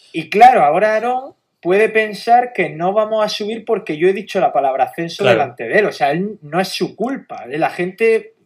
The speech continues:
Speaker 1: que, que es supersticiosa nunca cree que tiene la culpa porque se lo puede llevar siempre a su terreno.
Speaker 2: Que hay mucha gente que daba ya, daba ya el ascenso por, por conseguido, ahora que han mencionado eso, y,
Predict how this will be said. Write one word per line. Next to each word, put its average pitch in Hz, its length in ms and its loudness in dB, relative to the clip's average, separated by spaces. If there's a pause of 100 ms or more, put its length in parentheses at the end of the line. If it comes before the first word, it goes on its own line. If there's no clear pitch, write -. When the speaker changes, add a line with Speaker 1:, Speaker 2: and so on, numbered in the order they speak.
(140)
Speaker 1:
que, 190 360 0 (200)
que 185 140 -2
es 175 100 -8
supersticiosa 185 680 -4
nunca 202 400 -4
cree 202 180 -4
que 156 80 -8
tiene 143 200 -10
la 127 120 -2
culpa 156 220 -4
porque 127 480 -10
se - 160 -12
lo 117 100 -12
puede 151 180 -2
llevar 208 200 0
siempre 127 260 -14
a 117 40 -16
su - 140 -20
terreno. 175 440 -12 (1300)
Speaker 2:
Que - 120 -14
hay 120 40 -8
mucha 113 200 -12
gente 110 260 -8
que 113 80 0
daba 113 240 2
ya, 117 220 0
daba 123 280 2
ya 143 60 8
el 139 80 6
ascenso 127 420 0
por, 117 240 2
por 110 180 0
conseguido, 113 600 -2
ahora 120 140 2
que 120 60 0
han 120 80 -4
mencionado 104 420 -8
eso, 139 260 -2
y, 92 420 -12